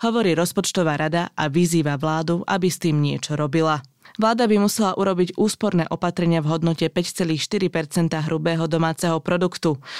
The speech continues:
čo je v budúcom roku šesť celých sedem miliardy eur, aby verejné financie vrátila na udržateľnú cestu, ukazuje graf z piatkovej správy Rady pre rozpočtovú zodpovednosť. Inými slovami,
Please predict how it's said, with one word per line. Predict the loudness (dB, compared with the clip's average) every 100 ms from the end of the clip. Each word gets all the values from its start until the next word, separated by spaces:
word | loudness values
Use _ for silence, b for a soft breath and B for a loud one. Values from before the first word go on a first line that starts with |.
| B
čo | -2 0
je |
v | 2
budúcom | 2 2 0 0 0
roku | 0 -2
šesť | 0 -2 -2
celých | -2 -2 -4
sedem | -4 0 0
miliardy | 0 0 0 -2 -4 -4
eur, | -2 0 -2 -6 -6
aby | -4 0
verejné | 0 0 -2 -2
financie | -2 -2 -2 -2
vrátila | -2 -2 -4 -4 -2
na | -2 -4 -2
udržateľnú | 0 2 0 0 -2 0 0
cestu, | -2 0 0 -2 B B B B -4
ukazuje | 0 0 2 2
graf | 0 -2 -4
z | -4
piatkovej | -2 -2 -2 -2 0 -2
správy | -2 -2 0 0
Rady | 0 -2
pre | -2 -2
rozpočtovú | -4 -4 -6 -4 -2 -2
zodpovednosť. | -4 -4 -2 0 0 0 -2 -8 -14 _ _ B B
Inými | 4 6 6
slovami, | 4 4 2 2 2 0